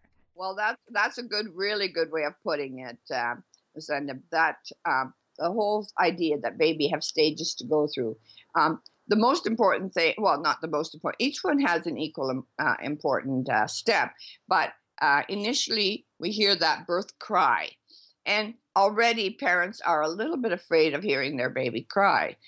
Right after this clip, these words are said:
So we wanna emphasize that that cry is important and helps to t-, do the big changes that, um, ha-, uh, happens to the lungs and the heart, uh,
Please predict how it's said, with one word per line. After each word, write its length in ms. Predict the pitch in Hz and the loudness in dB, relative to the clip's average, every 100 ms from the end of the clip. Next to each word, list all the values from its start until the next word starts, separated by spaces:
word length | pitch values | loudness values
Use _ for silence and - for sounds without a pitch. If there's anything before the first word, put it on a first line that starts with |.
| _ | _
So 400 | - 180 175 175 _ - | -2 4 4 2 _ -4
we 120 | 196 | 0
wanna 280 | 196 196 180 | 2 2 0
emphasize 640 | 226 226 226 - 160 156 | -2 -2 -4 2 2 2
that 160 | 175 190 | 0 0
that 220 | 180 - | 0 -2
cry 360 | - 120 151 151 | -4 2 2 2
is 220 | 139 180 | 0 -4
important 580 | 143 151 156 135 - 143 | -10 -2 0 0 -2 -6
and 220 | 131 123 - _ _ - | -6 -8 -12 _ _ -6
helps 380 | 180 170 165 - | 0 0 0 -8
to 260 | - 160 156 _ _ - | -6 -6 -6 _ _ -20
t-, 80 | - | -8
do 220 | 175 185 | 0 2
the 440 | 170 160 156 147 165 | 4 2 2 -2 0
big 240 | 180 190 | -2 0
changes 680 | - 247 170 175 156 160 175 - | -2 0 0 -2 0 -2 -2 0
that, 380 | 147 135 131 - | 2 2 0 0
um, 260 | 143 110 - - - - | 0 0 -4 -20 -20 -10
ha-, 140 | - - | -8 -4
uh, 200 | 147 180 | -4 0
happens 440 | 165 170 160 160 | 0 0 -6 -10
to 120 | - | -8
the 120 | 156 160 | -4 -2
lungs 420 | 151 156 175 - | -2 -2 -8 -8
and 80 | 143 | -8
the 40 | |
heart, 480 | 190 131 123 - - _ _ _ | 0 0 0 -2 -12 _ _ _
uh, 80 | 147 | -10